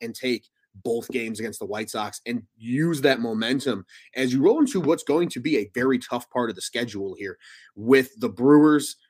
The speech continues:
You have four games against them in three days, and then you have five games with the Cardinals in four days, all at Wrigley Field, thankfully. So you hope the Cubs show up and ready to play at their home ballpark. But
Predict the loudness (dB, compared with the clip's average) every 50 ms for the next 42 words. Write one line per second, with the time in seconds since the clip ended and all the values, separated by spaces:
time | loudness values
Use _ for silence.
0 | _ -4 -2 -2 -2 0 2 4 4 4 4 2 0 -2 -2 -2 -4 -4 -4 -4
1 | -4 -4 -4 -4 -4 -2 -2 -2 -4 -6 -8 _ -10 -6 -2 0 0 0 0 0
2 | -4 -4 -4 -6 -8 -14 -20 -20 _ -4 -2 0 2 4 2 2 2 -2 _ -2
3 | 0 2 2 2 0 0 -2 -4 -2 -4 -4 -6 -8 -12 -12 -10 -6 -4 -4 -2
4 | -4 -6 -8 -10 -14 -16 _ _ 0 2 4 4 4 4 0 -6 -8 -12 -14 -16
5 | _ _ _ _ -4 0 2 4 4 2 2 4 2 2 4 2 0 -2 0 0
6 | 0 0 0 -2 -4 -6 -6 -10 -12 -8 -6 -4 -4 -4 -4 -6 -4 -2 -4 -4
7 | -2 -4 -6 -4 -4 -6 -6 -6 -4 -4 -4 -2 -4 -4 -6 -8 -10 -8 -4 -4
8 | -4 -4 -4 -6 -8 -4 -2 -2 -2 -2 -6 -8 -10 -8 -8 -8 -4 -2 -4 -2
9 | -2 -4 -10 -10 -12 _ _ -20 -20 -20 -20 -20 _ _ _ -4 0 0 0 0